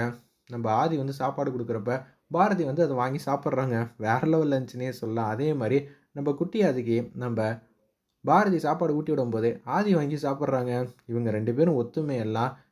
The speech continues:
இவங்களுக்கே தெரியுது. ஆனா இவங்க ரெண்டு பேரும் அதை புரிஞ்சுக்க மாட்டேங்கிறாங்களே, அதுதானே பிரச்சனையாவே இருக்கேன்னு சொல்லி அந்த இடத்துல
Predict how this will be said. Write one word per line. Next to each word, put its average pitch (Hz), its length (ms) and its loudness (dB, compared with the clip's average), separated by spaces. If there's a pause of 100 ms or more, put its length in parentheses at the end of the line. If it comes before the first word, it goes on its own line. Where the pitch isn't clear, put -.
(120)
இவங்களுக்கே 214 500 2
தெரியுது. 156 560 0
ஆனா 123 480 -2
இவங்க 117 260 -4
ரெண்டு 113 220 -2
பேரும் 160 220 4
அதை 135 160 -2
புரிஞ்சுக்க 180 540 -2
மாட்டேங்கிறாங்களே, 117 720 -2 (360)
அதுதானே 202 500 4
பிரச்சனையாவே 175 720 2
இருக்கேன்னு 127 360 -2
சொல்லி 127 280 -2
அந்த 117 240 -4
இடத்துல 113 220 -2